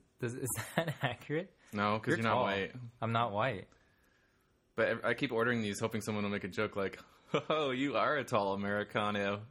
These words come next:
Speaker 2: and we could have a big old corny laugh," but it never
Speaker 1: No.
Speaker 2: happens. <laughs>
Speaker 1: No.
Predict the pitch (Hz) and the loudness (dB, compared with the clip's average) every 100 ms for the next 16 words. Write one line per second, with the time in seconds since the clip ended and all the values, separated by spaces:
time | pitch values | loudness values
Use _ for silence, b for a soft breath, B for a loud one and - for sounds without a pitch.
0 | - _ 113 101 95 101 95 92 110 117 | -18 _ -4 -2 0 0 0 0 2 2
1 | 117 120 113 110 98 95 - 101 98 110 | 0 0 0 2 0 -2 -2 0 2 2
2 | 110 123 113 104 98 - - - - - | 2 2 2 2 0 -4 -6 -10 -18 -20
3 | - _ 107 107 92 | -20 _ -2 -2 -2